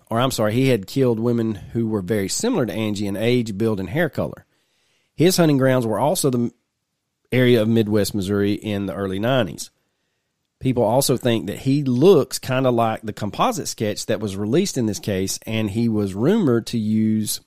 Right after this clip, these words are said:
a similar M O to what the person in Angie's case pulled while she was on the phone to Rob.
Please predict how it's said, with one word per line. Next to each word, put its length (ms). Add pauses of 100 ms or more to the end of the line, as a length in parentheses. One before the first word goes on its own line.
(400)
a 100
similar 580
M 220
O 320
to 180
what 280
the 80
person 360
in 120
Angie's 400
case 260
pulled 360
while 140
she 180
was 120
on 140
the 40
phone 300
to 60
Rob. 360